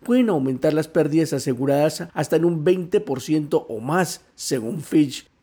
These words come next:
Es poco probable que Milton afecte el crédito de las aseguradoras de daños generales bien capitalizadas y de gran calificación y de las aseguradoras globales, señaló el informe.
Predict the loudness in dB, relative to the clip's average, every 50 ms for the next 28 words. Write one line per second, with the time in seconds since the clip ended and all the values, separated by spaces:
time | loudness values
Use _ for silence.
0 | _ 0 0 0 0 0 -2 -2 -2 0 -2 -4 -6 -2 -2 0 2 2 4 4
1 | 2 2 0 0 0 0 -2 -2 0 0 0 0 0 -4 -6 -4 -2 -2 0 2
2 | 2 0 2 2 2 2 2 2 2 2 2 2 2 0 -2 -6 -6 -6 -6 -4
3 | -4 -2 0 2 2 4 4 2 2 0 2 2 2 2 2 0 0 -4 -6 -6
4 | -6 -4 -2 0 2 2 2 2 0 -2 -4 -8 -10 -4 0 2 2 2 2 0
5 | -2 -2 -4 -2 -2 -2 -2 0 2 2 4 4 4 2 0 -4 -14 _ -6 -2
6 | 0 2 2 2 2 0 0 0 0 0 0 0 0 -2 -4 -4 -2 -2 -4 -2
7 | 0 0 2 2 2 0 -4 -4 -2 0 2 2 2 2 2 0 -4 -4 -4 -2
8 | 0 2 2 4 4 4 4 4 2 0 2 2 2 4 4 2 2 0 -2 -6
9 | -12 -14 -12 -10 -6 -4 -4 -4 -4 -4 -2 0 2 2 2 2 0 -4 -4 -6
10 | -6 -6 -6 -6 -10 -12 -12